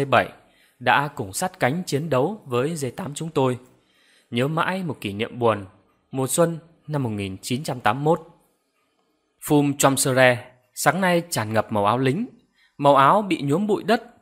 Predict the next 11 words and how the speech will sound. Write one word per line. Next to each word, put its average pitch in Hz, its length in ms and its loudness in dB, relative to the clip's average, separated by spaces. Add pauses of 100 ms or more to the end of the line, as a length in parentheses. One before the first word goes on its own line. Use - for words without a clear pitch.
(120)
mùa 123 240 0
khô 165 300 2
đỏ 110 240 0
dọc, - 440 0 (300)
mùi 131 240 2
mồ 131 160 0
hôi 165 400 4
quện 117 240 -2
mùi 98 100 -8
thuốc 180 200 -8
lá 143 300 0